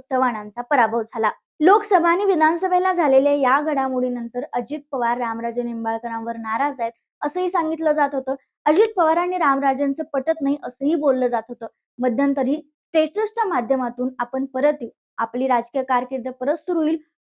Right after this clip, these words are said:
कोणी पाहिलं नाही म्हणून आपलं राजकीय वर्चस्व संपणार नाही," असे इशारे देणारे अनेक स्टेटस रामराजेंनी ठेवले होते आणि आता तर त्यांनी थेट विधान केले की ते नगराध्यक्ष पदाच्या निवडणुकीत उतरतील. त्यामुळे आता या निवडणुकीत नेमकं काय होईल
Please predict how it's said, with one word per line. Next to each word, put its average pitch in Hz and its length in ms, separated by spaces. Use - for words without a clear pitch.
कोणी 370 180
पाहिलं 381 400
नाही 370 140
म्हणून 359 260
आपलं 359 240
राजकीय 339 400
वर्चस्व 302 480
संपणार 302 500
नाही," 285 200
असे 427 280
इशारे 370 360
देणारे 262 360
अनेक 262 320
स्टेटस 254 420
रामराजेंनी 233 640
ठेवले 247 320
होते 233 200
आणि 247 120
आता 233 240
तर 262 100
त्यांनी 254 300
थेट 339 200
विधान 311 340
केले 269 320
की - 380
ते 427 120
नगराध्यक्ष 294 600
पदाच्या 240 420
निवडणुकीत 220 600
उतरतील. 254 420
त्यामुळे 247 220
आता 247 120
या 240 240
निवडणुकीत 285 640
नेमकं 254 400
काय 381 220
होईल 320 200